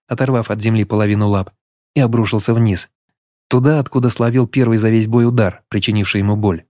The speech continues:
а не неудобство. Бронь автомобиля там, разумеется, уже не было.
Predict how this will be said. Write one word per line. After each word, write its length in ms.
а 60
не 100
неудобство. 640
Бронь 320
автомобиля 500
там, 180
разумеется, 460
уже 160
не 160
было. 260